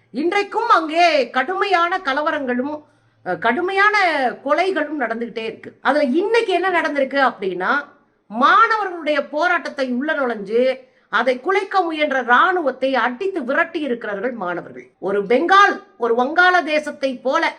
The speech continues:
இன்றைக்கு மாணவர்கள் எழுச்சிகரமான போராட்டத்தை செய்து மோடிக்கு சவால் விட்டிருக்கிறார்கள். இதுதான் பெரிய பற்றி எரிகிற நெருப்பு செய்தியாக இன்றைக்கு வலம் வந்துட்டு இருக்கு. எனக்கு மகிழ்ச்சிங்க.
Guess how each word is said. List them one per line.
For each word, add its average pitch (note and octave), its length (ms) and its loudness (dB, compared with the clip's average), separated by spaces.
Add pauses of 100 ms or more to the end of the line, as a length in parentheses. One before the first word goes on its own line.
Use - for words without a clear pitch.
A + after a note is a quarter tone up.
(120)
இன்றைக்கு A3+ 360 -4
மாணவர்கள் D#4+ 640 4
எழுச்சிகரமான C#4+ 840 0
போராட்டத்தை D#4 640 0
செய்து A3+ 680 -4 (240)
மோடிக்கு G4 440 2
சவால் F#4+ 580 2
விட்டிருக்கிறார்கள். G3+ 640 -8
இதுதான் D4+ 420 2
பெரிய F4 280 2
பற்றி F#4 520 -2
எரிகிற E4 420 2
நெருப்பு C#4+ 520 0
செய்தியாக B3 560 -2
இன்றைக்கு A#3 480 -8
வலம் G#3 240 -6
வந்துட்டு - 200 -14
இருக்கு. - 280 -18
எனக்கு C#4+ 340 0
மகிழ்ச்சிங்க. E4 520 2